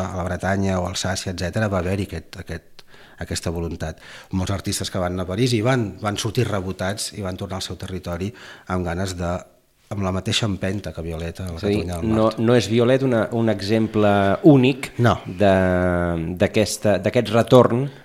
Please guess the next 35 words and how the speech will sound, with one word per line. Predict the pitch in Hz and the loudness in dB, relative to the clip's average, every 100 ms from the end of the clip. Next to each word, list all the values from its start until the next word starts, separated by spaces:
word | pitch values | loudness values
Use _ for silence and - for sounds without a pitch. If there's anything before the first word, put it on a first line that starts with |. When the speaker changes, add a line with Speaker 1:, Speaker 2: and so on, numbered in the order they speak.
| _ 127 | _ 2
Speaker 1:
No, | 143 | 4
no, | 143 | 4
forma | - 139 156 | 2 4 4
part | 135 127 139 | 4 4 4
de | 123 | 2
tot | 123 | 2
un | 123 | 0
procés | 117 - 127 143 - - | 0 2 2 0 -4 -6
ajudat | 110 101 110 143 165 | -2 0 4 4 6
també | 170 139 156 | 6 6 6
per | 143 | 4
aquesta | 120 120 139 | 4 2 4
idea | 127 113 110 135 170 - - - | 6 6 6 4 2 -6 -20 -8
de | 107 104 104 | -2 2 2
purificació, | - 101 - 110 92 - 147 131 | 2 2 2 0 0 2 4 4
aquesta | 113 120 | 2 2
idea | 113 | 2
de | 104 98 | 2 2
reset | 107 131 - 113 | 2 2 2 0
que | - 95 | 0 -4
et | 90 | -2
dic, | 110 123 | -2 0
de | 98 95 | -2 -2
dir, | 87 | -2
anem | 98 107 123 151 | -2 0 2 4
a | |
oblidar | 127 107 104 107 147 - - - _ | 4 2 2 2 0 -2 -10 -20 _
tota | 127 131 | 0 2
aquesta | 143 135 - 117 | 2 2 2 4
motxilla | 104 95 - 147 147 120 98 | 4 2 2 4 6 4 2
que | 95 | -2
tenim | 95 98 98 | -2 -2 -2
d'informació | 92 - 92 87 87 - 98 185 - | -4 -6 -6 -4 -4 -4 -2 -2 -6
Speaker 2:
Mhm. | - - - - | -14 -12 -12 -2
Speaker 1:
de | 95 | -2